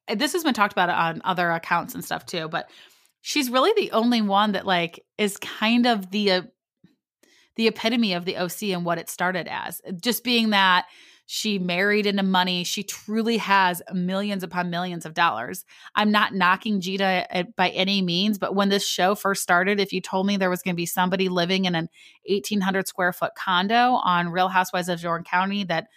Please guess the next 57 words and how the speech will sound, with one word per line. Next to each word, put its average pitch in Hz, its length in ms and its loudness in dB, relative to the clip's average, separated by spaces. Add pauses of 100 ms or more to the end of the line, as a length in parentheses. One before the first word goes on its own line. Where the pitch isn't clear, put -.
(280)
was 180 160 -2
divorced, 185 800 -2
you 247 120 2
know, 247 100 6
I 247 120 4
just 233 220 -2
kind 247 140 4
of 226 80 2
was 214 120 -4
like, 208 280 2
that 226 180 0
was 214 120 -4
never, 214 520 2 (260)
in 240 80 2
the 240 60 4
beginning, 254 340 2
it 156 80 -6
was - 160 -10
really 214 220 0
about 190 200 2
everybody 196 400 0
being 220 340 2 (140)
married 208 420 0
and 208 120 0
their 170 120 -2
kids. 202 460 0
And 175 180 -4 (340)
I - 60 -2
know 196 120 4
they 185 100 4
all 180 180 4
have 185 120 -2
gotten - 260 2
divorced. 170 340 -4
That 160 120 -8
happens 175 260 -2
on 165 80 -2
every 170 180 -6
franchise, 185 540 -2
but, - 80 -4
like, 175 160 2 (480)
there 208 140 4
was 196 120 0
still 214 200 2
this 180 180 -2
sense 196 260 -2
of, 160 120 0
like, 156 340 -2 (500)
these 202 240 2
people 190 280 -2
were 165 100 -2
super 175 340 -2
rich 156 400 0
and 170 120 -4
these 165 120 -2
were, 175 100 -2
like, 156 180 -4